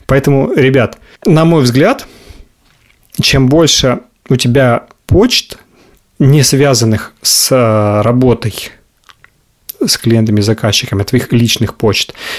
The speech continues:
тем больше вероятность как-то ошибиться, накосячить, потерять доступ и, <clears throat> и потерять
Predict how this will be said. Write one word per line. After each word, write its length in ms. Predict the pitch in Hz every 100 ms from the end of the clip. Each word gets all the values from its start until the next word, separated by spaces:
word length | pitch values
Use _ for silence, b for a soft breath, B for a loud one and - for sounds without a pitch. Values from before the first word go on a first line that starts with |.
| B
тем 280 | - 135 120
больше 460 | 139 151 - 131 110
вероятность 680 | 117 117 113 135 131 117 -
как-то 280 | 123 -
ошибиться, 500 | 113 - 120 214 - 120
накосячить, 640 | 110 110 147 170 143 -
потерять 380 | 120 - 117 107
доступ 440 | 143 196 - - -
и, 320 | 139 160 165 -
<clears throat> 420 | 185 156 117 110 - _
и 120 | 139
потерять 640 | 135 120 - 113 131 -